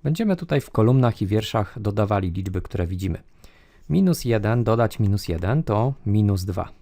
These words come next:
Minus jeden dodać zero to minus jeden, minus jeden dodać jeden to zero. I tak dalej.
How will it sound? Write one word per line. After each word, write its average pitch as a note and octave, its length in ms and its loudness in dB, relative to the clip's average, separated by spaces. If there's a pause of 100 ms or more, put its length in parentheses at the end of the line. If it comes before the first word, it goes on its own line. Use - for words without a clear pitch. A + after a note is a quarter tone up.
(540)
Minus A2+ 300 2
jeden G#2 260 0
dodać F#2 320 -4
zero F#2+ 280 -2
to E2+ 140 -12
minus E2 300 -6
jeden, E3 300 0
minus F#2+ 240 0
jeden F2+ 240 -2
dodać F2 300 -6
jeden F2+ 200 -6
to D#2+ 140 -14
zero. C3+ 380 -2 (1900)
I F3 160 0
tak B2+ 300 -4
dalej. F#2 440 -2